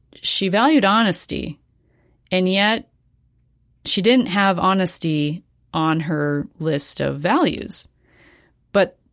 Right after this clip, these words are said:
I heard enough stories and enough, you know, she shared enough with me through working with me in the grief work that I'm like, "Well, there's honesty again." Like,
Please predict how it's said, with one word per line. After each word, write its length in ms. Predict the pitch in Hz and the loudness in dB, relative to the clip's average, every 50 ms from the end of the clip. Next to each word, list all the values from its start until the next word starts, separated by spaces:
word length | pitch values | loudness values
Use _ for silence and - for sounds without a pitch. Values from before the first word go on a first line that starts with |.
| _ _ - | _ _ -4
I 100 | 196 202 | -2 -2
heard 240 | 170 214 254 269 | 0 2 2 4
enough 280 | 254 226 208 214 214 208 | 4 4 4 2 2 0
stories 920 | - - - - 220 226 240 233 185 156 151 143 147 156 - - - - _ _ _ _ _ _ _ _ _ _ _ _ | -2 -4 0 2 4 4 4 4 4 2 2 0 0 0 -2 -4 -6 -8 _ _ _ _ _ _ _ _ _ _ _ _
and 200 | - 180 175 170 | -4 -2 -2 0
enough, 580 | 165 165 160 165 170 175 170 170 - - - _ _ _ _ _ _ | 0 0 0 0 0 0 -2 -4 -10 -16 -20 _ _ _ _ _ _
you 120 | - 175 165 | -4 -2 -2
know, 100 | 156 156 | 0 -2
she 160 | - - 170 | -2 -2 -2
shared 380 | - - 202 208 214 226 226 | -2 0 0 2 2 2 2
enough 360 | 208 180 165 156 156 160 - - | 2 0 2 0 0 -2 -2 -6
with 200 | 160 160 - 170 | -8 -6 -4 -2
me 460 | 160 151 143 143 143 147 151 143 - - | 0 0 2 2 2 0 -2 -4 -8 -14
through 280 | - - 160 151 147 | -12 -8 -6 -6 -4
working 360 | 143 151 180 233 - 226 180 | -2 -2 -2 -2 -2 -4 -4
with 180 | 160 151 - - | -4 -4 -4 -2
me 260 | 156 151 151 151 151 | -2 0 0 0 -2
in 400 | - - 156 151 151 143 - - - _ | -4 -4 -6 -6 -4 -6 -8 -10 -14 _
the 80 | - 165 | -10 -10
grief 360 | 143 - 165 214 330 - - | -6 -4 -2 -2 -2 -2 -2
work 300 | - 147 139 139 - - | 0 0 0 0 -2 -4
that 360 | - 160 156 156 160 - - _ _ _ _ _ _ _ _ _ _ _ - | -4 -2 -2 -2 -2 -4 -6 _ _ _ _ _ _ _ _ _ _ _ -6
I'm 120 | 180 175 | -2 0
like, 180 | 175 170 165 - | 0 0 0 0
"Well, 100 | 180 175 | 0 0
there's 260 | 180 208 247 277 247 | 2 2 2 2 0
honesty 600 | - - 226 294 392 403 285 - - - 151 - | -2 0 0 0 2 2 -2 -2 -2 -2 -2 -4
again." 440 | 76 - - 147 - 73 - - - | -4 -4 -6 -6 -6 -6 -6 -6 -4
Like, 260 | 139 151 160 147 - | -4 -4 -4 -4 -6